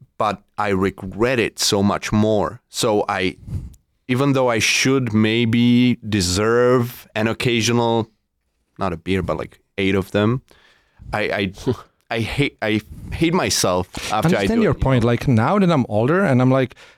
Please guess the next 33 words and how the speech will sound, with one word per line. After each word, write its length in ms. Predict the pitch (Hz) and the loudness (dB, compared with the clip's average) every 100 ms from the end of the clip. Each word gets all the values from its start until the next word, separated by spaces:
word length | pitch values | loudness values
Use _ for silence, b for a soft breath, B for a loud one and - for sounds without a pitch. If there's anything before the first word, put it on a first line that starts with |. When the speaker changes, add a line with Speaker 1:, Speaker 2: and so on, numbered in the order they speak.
| _ | _
Speaker 3:
working 840 | 202 113 139 165 - 160 156 139 - - | -6 -2 0 -2 0 2 2 0 -4 -4
with 120 | 131 | 0
my 160 | 120 113 | 2 2
head 200 | 117 139 | 2 2
more 220 | 143 139 | 2 2
often, 360 | 139 160 160 160 B B B B _ - | 2 2 2 0 B B B B _ -6
I 80 | |
actually 240 | 151 - 175 | -2 0 0
cannot 260 | 165 160 147 | 0 2 2
afford 420 | - 135 139 131 - - | 0 0 0 0 -2 0
to 80 | |
get 140 | 120 123 113 | 0 0 0
drunk 460 | 113 117 110 95 - | 0 0 0 -2 -2
because, 280 | 131 135 120 | 0 2 0
like, 140 | 131 | 2
when 100 | 135 | 2
I 80 | 156 | 2
was 320 | 160 139 - - | 2 0 -4 -2
younger, 380 | 120 151 175 | 0 2 2
I 120 | 147 123 | 2 0
got 120 | 120 | 0
drunk 380 | 123 160 147 - | 0 2 0 -2
two 120 | - 160 | -2 2
days, 380 | 147 147 - B B B B _ _ _ | 2 2 -2 B B B B _ _ _
like, 180 | 131 - - | -4 -4 -4
two 120 | 175 | 2
days 180 | 170 147 | 2 2
afterward, 480 | 143 143 165 165 160 | 0 0 2 2 2
I'm, 180 | 135 123 | 2 2
like, 220 | 120 107 | 2 0
a 80 | 113 | 2
little 280 | 107 131 143 | 2 4 2
bit 260 | 151 - | 0 -4